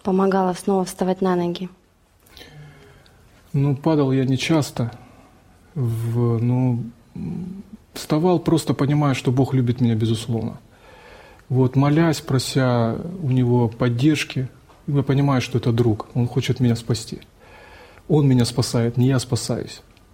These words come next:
Speaker 2: Порой люди думают, что они должны своими силами что-то делать, чтобы у-, чтобы, э, угодить Богу и
Speaker 1: Мгм.
Speaker 2: быть праведным. На самом деле надо наоборот. Бог спасает. Мы б только просто по Его
Speaker 1: Но,
Speaker 2: ми-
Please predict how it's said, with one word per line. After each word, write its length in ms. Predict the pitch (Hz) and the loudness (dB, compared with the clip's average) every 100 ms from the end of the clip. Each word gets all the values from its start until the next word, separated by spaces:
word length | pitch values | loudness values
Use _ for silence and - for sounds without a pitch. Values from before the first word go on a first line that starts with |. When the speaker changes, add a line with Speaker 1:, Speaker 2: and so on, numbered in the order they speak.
| - | -2
Speaker 2:
Порой 320 | 135 147 147 | 2 4 4
люди 360 | 127 147 131 123 | 4 4 2 0
думают, 320 | 113 139 127 | 2 2 2
что 140 | - 131 | 2 0
они 80 | 120 | 2
должны 240 | 123 131 | 2 0
своими 240 | - 123 117 | 2 2 2
силами 300 | - 123 113 | 2 2 2
что-то 300 | - 120 110 | -2 -2 0
делать, 400 | 120 117 110 - | 0 0 -4 -10
чтобы 300 | - 120 120 | -4 0 2
у-, 160 | 120 - - - | 0 -2 -12 -16
чтобы, 380 | - - 113 113 - - - - - - - | -6 -2 0 -2 -4 -16 -16 -18 -20 -20 -6
э, 200 | 131 120 117 - | 0 2 2 2
угодить 380 | 127 127 120 | 4 4 2
Богу 400 | 113 139 123 117 113 | 4 4 4 4 4
и 80 | 110 107 110 | 2 2 2
Speaker 1:
Мгм. 180 | 113 117 | 0 0
Speaker 2:
быть 300 | 123 117 - | 0 0 0
праведным. 600 | 123 127 117 110 113 120 - | 0 2 0 0 -4 -6 -4
На 80 | 123 | -4
самом 300 | - 139 135 | 0 2 2
деле 200 | 139 123 | 2 4
надо 220 | 117 117 | 4 2
наоборот. 500 | 120 117 123 113 - - - - | 2 2 0 -2 -6 -20 -20 -6
Бог 220 | 117 127 - | 0 0 0
спасает. 540 | - 120 - 78 73 - - _ _ | -6 -6 -4 -4 -6 -12 -20 _ _
Мы 120 | 131 123 | 0 0
б 60 | |
только 280 | - 123 - | 0 0 0
просто 480 | 117 123 - 131 123 - - - - - - - | -2 -2 -2 -4 -6 -8 -20 -16 -14 -14 -12 0
по 80 | 226 | 2
Его 160 | 240 | 4
Speaker 1:
Но, 80 | |
Speaker 2:
ми- 60 | 240 | 4